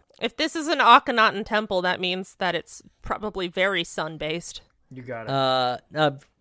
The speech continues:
Speaker 3: it's not, though.
Speaker 1: Hmm?
Speaker 3: It's, it's Pharaoh Imhotep.
Speaker 2: Yeah,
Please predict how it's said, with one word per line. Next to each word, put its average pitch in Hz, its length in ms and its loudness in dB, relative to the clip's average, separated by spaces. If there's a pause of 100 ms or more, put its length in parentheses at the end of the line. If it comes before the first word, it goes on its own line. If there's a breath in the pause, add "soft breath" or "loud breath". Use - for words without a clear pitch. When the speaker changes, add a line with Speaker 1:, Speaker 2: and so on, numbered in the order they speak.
(100)
Speaker 3:
it's 139 240 -6
not, 147 260 -2
though. 143 260 -2 (260)
Speaker 1:
Hmm? 233 160 -6 (300)
Speaker 3:
It's, - 280 -14
it's 135 220 -8
Pharaoh 143 420 2
Imhotep. 139 680 -4 (680)
Speaker 2:
Yeah, 127 200 -14